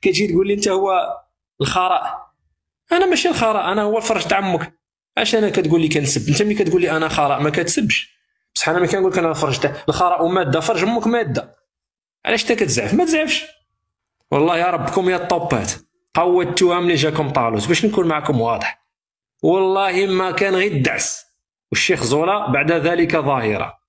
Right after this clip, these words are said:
والمشايخ كاملين. أدعس لي الطوبات وما كان الفضح. جاء نبيكم بالذبح وجئناكم بالفضح. ما عندكم ما تقولوا، ما عندكم ما تقولوا. طالع عندك فرصة، سبعمية واحد، ستمية كيتفرجوا.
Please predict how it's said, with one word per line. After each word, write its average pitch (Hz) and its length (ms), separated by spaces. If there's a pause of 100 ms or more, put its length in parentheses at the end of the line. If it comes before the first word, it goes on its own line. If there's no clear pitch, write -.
(220)
والمشايخ 143 640
كاملين. 95 380 (320)
أدعس 123 500
لي 156 60
الطوبات 156 600 (280)
وما 151 200
كان 160 180
الفضح. 156 520
جاء 127 340
نبيكم 147 600
بالذبح 156 460 (480)
وجئناكم 110 680
بالفضح. - 560 (440)
ما 214 120
عندكم 226 360
ما 220 60
تقولوا، 175 640 (340)
ما 226 100
عندكم 226 500
ما 240 100
تقولوا. 240 560 (320)
طالع 233 260
عندك 208 280
فرصة، 147 600 (260)
سبعمية 185 540
واحد، 175 240
ستمية 185 360
كيتفرجوا. 139 680